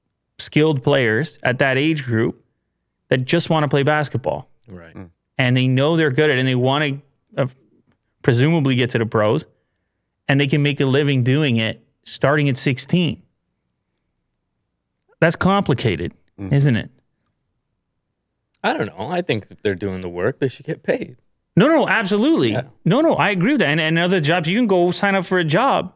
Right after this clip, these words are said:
Speaker 2: Yeah.
Speaker 1: at that age. So why shouldn't you be able to have basketball as a job at that age? But I presume that there could be some sort of an argument, which is <clears throat> that individual pours everything into that one particular pursuit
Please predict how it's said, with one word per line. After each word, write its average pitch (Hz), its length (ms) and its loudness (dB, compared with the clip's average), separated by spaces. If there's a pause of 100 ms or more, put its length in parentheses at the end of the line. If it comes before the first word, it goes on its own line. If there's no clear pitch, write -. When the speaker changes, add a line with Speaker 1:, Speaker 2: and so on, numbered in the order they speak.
(160)
Speaker 2:
Yeah. 165 200 -6 (180)
Speaker 1:
at 117 120 0
that 110 180 2
age. 151 400 -2 (400)
So - 160 0
why 156 240 0
shouldn't 175 240 0
you 160 60 -2
be 160 100 0
able 165 80 0
to 160 80 0
have 151 200 -2
basketball 151 540 0
as 113 80 0
a 113 60 0
job 110 260 0
at - 100 -2
that 78 200 0
age? - 260 -8 (840)
But - 120 0
I 147 140 0
presume 175 720 0
that 143 140 -2
there 151 100 0
could 151 160 0
be 147 120 0
some 156 220 0
sort 147 180 0
of 117 80 -2
an 117 100 0
argument, 131 460 0
which 113 160 0
is 110 260 0 (300)
<clears throat> 202 100 0 (1160)
that 127 200 4
individual 131 540 2
pours 123 320 2
everything 123 340 2
into 113 220 0
that 107 200 0
one 123 380 2
particular 117 440 -2
pursuit - 640 -4